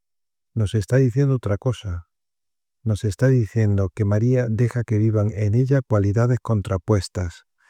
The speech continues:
sin que sea ella quien determine la preponderancia de una u otra. Y también se habla de tensiones, es decir, que María no es una marioneta, es una personalidad compleja que Dios ha creado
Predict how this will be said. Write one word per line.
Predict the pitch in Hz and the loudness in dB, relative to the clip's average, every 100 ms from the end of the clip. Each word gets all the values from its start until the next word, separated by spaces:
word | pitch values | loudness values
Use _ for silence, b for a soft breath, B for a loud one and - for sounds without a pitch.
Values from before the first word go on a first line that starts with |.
| b b | b b
sin | - 117 110 | -4 0 2
que | 110 | 0
sea | - 127 131 127 | 2 4 6 6
ella | 135 135 135 | 4 4 2
quien | - 110 | 0 0
determine | 104 101 101 107 131 127 | 0 0 0 0 0 0
la | 110 | 0
preponderancia | 104 98 101 98 98 113 123 131 135 - | 0 0 0 0 0 0 0 -2 -4 -4
de | 123 104 104 | -6 -2 0
una | 123 135 139 - | 2 2 -2 -4
u | 107 101 | -2 -2
otra. | 95 95 90 92 _ _ _ _ _ _ _ _ _ _ _ _ _ | -2 -6 -6 -8 _ _ _ _ _ _ _ _ _ _ _ _ _
Y | - 113 | -4 0
también | 110 107 131 139 | 0 4 4 4
se | - | 2
habla | 135 139 | 4 4
de | 131 | 2
tensiones, | 98 95 95 - 127 95 87 - - _ _ _ _ | 0 -2 -2 0 0 -2 -4 -10 -20 _ _ _ _
es | 123 | 0
decir, | 117 117 123 107 | 2 2 0 -2
que | - | -2
María | 101 107 123 135 135 | 0 2 4 2 0
no | 117 120 | 0 0
es | - | 0
una | 123 107 | 0 0
marioneta, | 101 98 104 123 - 92 87 _ _ _ _ _ | 0 0 0 0 -2 -8 -8 _ _ _ _ _
es | 113 107 | -4 0
una | 123 117 | 0 0
personalidad | 117 - 104 101 107 117 | 0 0 0 2 0 0
compleja | 113 95 - 123 117 117 | 0 -2 0 0 0 -4
que | - 101 | -2 0
Dios | 107 120 - | 2 0 -2
ha | 117 | -4
creado | 104 101 101 101 104 113 | -2 0 0 0 -2 -6